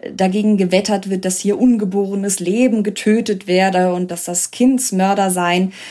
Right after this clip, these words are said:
das geht dann erst so richtig in den achtziger Jahren los. Und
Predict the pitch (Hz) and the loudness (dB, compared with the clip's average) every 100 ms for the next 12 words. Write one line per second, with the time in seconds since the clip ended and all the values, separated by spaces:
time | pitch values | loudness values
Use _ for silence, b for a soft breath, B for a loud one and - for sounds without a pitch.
0 | B - 185 - 233 233 208 170 214 - | B 0 0 0 0 0 2 2 2 0
1 | 220 226 247 247 254 233 - - - - | 0 -2 -2 -4 -2 -2 -2 -6 -6 -4
2 | 156 135 135 - - 71 71 - 180 180 | -4 -4 -6 -6 -6 -6 -4 -2 -2 -2